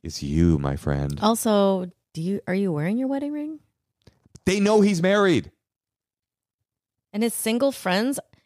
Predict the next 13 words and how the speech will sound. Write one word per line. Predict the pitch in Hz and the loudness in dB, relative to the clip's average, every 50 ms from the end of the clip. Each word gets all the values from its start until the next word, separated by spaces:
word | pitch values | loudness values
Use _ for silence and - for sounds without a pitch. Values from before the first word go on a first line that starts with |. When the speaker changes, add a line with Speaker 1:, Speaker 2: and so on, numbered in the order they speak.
| - | -10
Speaker 2:
if | - 214 - | -8 0 2
I | 254 262 | 2 2
encounter | 254 240 - - - 214 220 240 262 285 - | 2 0 -2 -2 0 0 0 2 0 0 -2
a | - | -2
situation | - - - 233 - 240 208 202 208 - 226 | -4 -4 -6 -6 -4 -2 -2 -2 -2 -2 -2
where | 208 175 | 0 0
a | 165 | -2
single | - - - 202 202 220 214 220 190 | -2 -4 -4 -2 -2 0 0 -2 -2
friend | - - - 160 165 185 208 | -2 -4 -2 -2 -2 -2 -2
comes | - - 180 170 165 | -4 -4 -4 -4 -2
on | 156 147 151 185 220 | -2 -2 -2 -4 -4
to | - 247 | -4 -4
me. | 254 269 302 349 359 | -2 -2 -2 -4 -8